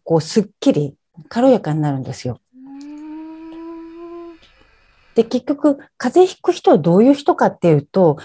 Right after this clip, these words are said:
Speaker 1: まあ、免疫がね、ちょっと落ちてるってこともあるかもしれないんですけど、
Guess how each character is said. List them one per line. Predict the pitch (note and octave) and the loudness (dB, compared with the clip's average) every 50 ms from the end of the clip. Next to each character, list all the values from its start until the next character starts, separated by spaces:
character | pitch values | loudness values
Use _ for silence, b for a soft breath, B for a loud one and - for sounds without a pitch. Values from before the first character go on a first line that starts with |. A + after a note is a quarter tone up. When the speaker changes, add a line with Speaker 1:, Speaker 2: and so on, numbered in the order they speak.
| B B | B B
Speaker 1:
ま | B D#4 | B 2
あ、 | C4 | 4
免 | A3 A3+ C#4 E4+ G4 G4 | 4 6 4 4 4 2
疫 | - - F3+ | 0 0 -2
が | D3 D3+ D3 | -2 0 0
ね、 | E3 G3 G3 | -2 -2 0
ち | - | -2
ょ | C4+ | -2
っ | C4+ | 0
と | - F#3+ | 2 0
落 | G3+ A3+ - | 0 0 -2
ち | - | -2
て | - D4+ B3+ | 0 2 2
る | B3+ D#4 | 2 0
っ | D#4 | -4
て | _ - G3 | _ -4 -4
こ | F#3+ G3 F#3+ | -4 -4 -4
と | - | -2
も | F3 E3 | 0 0
あ | D#3+ F3 | 0 0
る | G#3+ A#3 | -2 -2
か | - F#3+ | -2 -2
も | D#3+ D3 | -2 -2
し | D3+ D#3+ | -2 0
れ | D3+ D#3+ | 0 0
な | D#3+ F3 | 2 2
い | E3+ D#3 | 0 0
ん | |
で | C#3 C3 | 0 -2
す | - - | -8 -8
け | - C#3+ | -8 -6
ど、 | C#3 - D#3+ D#3 C#3 B2+ | -2 2 2 2 2 0